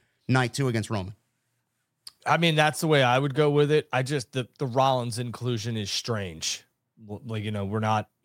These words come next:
Speaker 2: if it's not a tag match, Rollins wants to help fight the bloodline, cool, but Rollins is now in a program with Drew McIntyre.
Speaker 1: Yeah.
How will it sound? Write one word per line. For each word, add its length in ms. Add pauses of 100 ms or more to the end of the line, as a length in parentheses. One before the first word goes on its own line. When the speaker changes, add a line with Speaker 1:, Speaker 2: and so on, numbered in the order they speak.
(100)
Speaker 2:
if 100
it's 180
not 160
a 60
tag 380
match, 580 (640)
Rollins 380
wants 240
to 60
help 200
fight 300
the 80
bloodline, 640
cool, 320
but 140
Rollins 440
is 100
now 180
in 40
a 60
program 420
with 80
Drew 160
McIntyre. 640 (260)
Speaker 1:
Yeah. 160